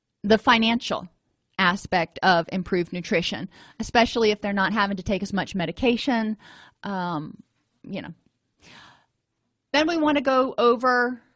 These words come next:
to the drawbacks. And yeah, we talk about those. Why?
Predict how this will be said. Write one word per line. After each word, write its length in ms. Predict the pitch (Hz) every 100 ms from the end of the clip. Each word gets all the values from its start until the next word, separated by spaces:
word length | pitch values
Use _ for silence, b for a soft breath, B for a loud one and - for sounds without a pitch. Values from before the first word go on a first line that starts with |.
| _ -
to 100 | 233
the 80 | 202
drawbacks. 960 | 190 190 220 190 131 - - - - - _ -
And 140 | 226
yeah, 140 | 247 254
we 120 | 277
talk 280 | 330 339 -
about 280 | 240 202 -
those. 320 | 98 180 -
Why? 460 | 190 185 233 349